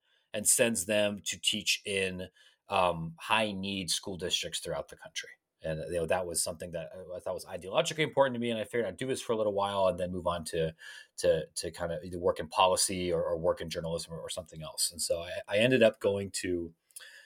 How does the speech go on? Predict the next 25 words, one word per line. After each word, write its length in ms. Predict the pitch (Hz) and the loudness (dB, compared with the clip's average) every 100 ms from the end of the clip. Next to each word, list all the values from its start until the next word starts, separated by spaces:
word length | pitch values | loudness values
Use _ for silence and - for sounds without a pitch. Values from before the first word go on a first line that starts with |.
| - - | -20 -6
New 120 | 98 | 4
Orleans. 560 | 180 156 71 - - - - | 6 6 0 -2 -2 -6 -16
Never 240 | 113 104 104 | 0 2 4
lived 200 | 107 110 | 2 0
in 80 | 120 | -2
the 80 | |
South 320 | 117 123 120 - | 0 0 -2 -6
before. 480 | - 117 117 143 - _ | -2 4 4 4 -6 _
Um, 340 | 101 98 98 104 | -2 -2 -2 -4
and 240 | 107 101 101 - | -2 -2 -2 0
I 200 | 113 120 | 6 6
was 720 | 98 101 98 95 90 - - _ | 6 6 6 4 4 2 2 _
a 140 | - 135 | 2 2
complete 520 | - 135 - 160 107 | 2 -6 2 2 2
garbage 400 | 101 95 82 - | 2 0 -2 -8
teacher. 400 | - 82 82 - _ _ | -8 -10 -12 -14 _ _
I 80 | - | 0
was, 180 | 139 - | 0 0
<laughs> 0 | |
I 60 | 127 | -2
was 120 | - | -2
terrible. 540 | - 156 160 - 131 - | 2 2 2 0 0 2
Like, 200 | 156 - | 2 6
I 80 | 170 | 6
was, 260 | 160 - | 6 0